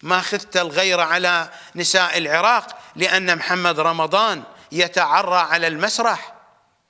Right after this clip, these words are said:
لماذا لم تأخذه الغيرة على الزهراء؟ في ليالي شهادتها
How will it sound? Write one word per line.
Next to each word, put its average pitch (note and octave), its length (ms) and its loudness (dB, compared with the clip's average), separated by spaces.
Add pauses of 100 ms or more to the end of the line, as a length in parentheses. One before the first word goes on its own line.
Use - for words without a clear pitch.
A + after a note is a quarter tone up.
(320)
لماذا A#3+ 600 0
لم C4 200 -2
تأخذه F#3+ 840 -4 (200)
الغيرة G#3+ 640 0
على E3+ 320 2
الزهراء؟ D#3 840 0 (2750)
في F#3 200 2
ليالي A3+ 480 4
شهادتها G3+ 1040 0